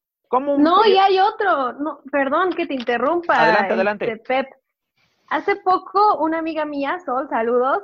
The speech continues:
Speaker 2: <laughs> me
Speaker 1: Saludos,
Speaker 2: mandó
Speaker 1: Sol.
Speaker 2: una captura de pantalla de una página también, pues, es, yo diría reconocida. Yo había escuchado hablar de ellos antes de, de formar parte de los medios de lucha libre.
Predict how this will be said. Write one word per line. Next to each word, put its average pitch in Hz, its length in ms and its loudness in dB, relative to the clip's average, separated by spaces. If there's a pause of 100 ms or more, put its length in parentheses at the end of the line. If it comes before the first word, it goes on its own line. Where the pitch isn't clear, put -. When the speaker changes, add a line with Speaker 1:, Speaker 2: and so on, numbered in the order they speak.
Speaker 2:
<laughs> - 80 -20
me 226 360 -8
Speaker 1:
Saludos, 233 340 0
Speaker 2:
mandó 196 200 4
Speaker 1:
Sol. 285 200 0
Speaker 2:
una 247 560 -4
captura 226 400 -6
de 277 140 -10
pantalla 214 640 -4 (400)
de 240 320 2
una 339 320 0
página 285 760 -2 (280)
también, 233 640 -2
pues, 294 200 -6
es, 269 120 -2 (300)
yo 262 180 -2 (140)
diría 247 520 0
reconocida. 220 800 -4
Yo 220 240 -2
había 196 180 -2
escuchado 190 520 -8
hablar 180 340 -2
de 185 100 -2
ellos 185 240 -6
antes 180 420 -16 (280)
de, 170 440 -2
de 180 200 0
formar 196 340 -2
parte 196 300 -4
de 185 100 -4
los 180 180 -10
medios 196 380 -6
de 175 200 -6
lucha 185 280 -10
libre. 185 420 -8